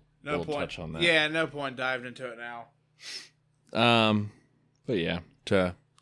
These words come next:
Speaker 2: to get me off of Disney Plus, just to wrap this up, 'cause we keep going back to it.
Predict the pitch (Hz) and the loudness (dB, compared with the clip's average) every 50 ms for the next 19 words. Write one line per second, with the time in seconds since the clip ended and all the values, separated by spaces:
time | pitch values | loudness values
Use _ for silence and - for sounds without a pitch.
0 | _ - - 104 98 101 98 65 65 82 85 82 85 85 - 85 85 87 87 85 | _ -10 -8 -2 0 2 2 2 2 0 -2 -2 -4 -4 -6 -8 -6 -6 -6 -6
1 | - - - - - - 78 64 - - - - - - - - 65 69 62 57 | -6 -8 -10 -10 -8 -6 -6 -6 -6 -8 -10 -10 -10 -10 -10 -8 -6 -4 -4 -4
2 | - - - - 60 - - 71 - - - - - 80 85 78 69 - - 82 | -6 -8 -10 -12 -10 -8 -8 -8 -8 -10 -10 -10 -10 -8 -6 -8 -8 -6 -6 -8
3 | 67 53 - 80 78 71 69 65 - 62 64 65 - - - - 78 73 - | -8 -6 -6 -4 -4 -4 -4 -4 -4 -4 -4 -4 -6 -8 -10 -10 -10 -10 -10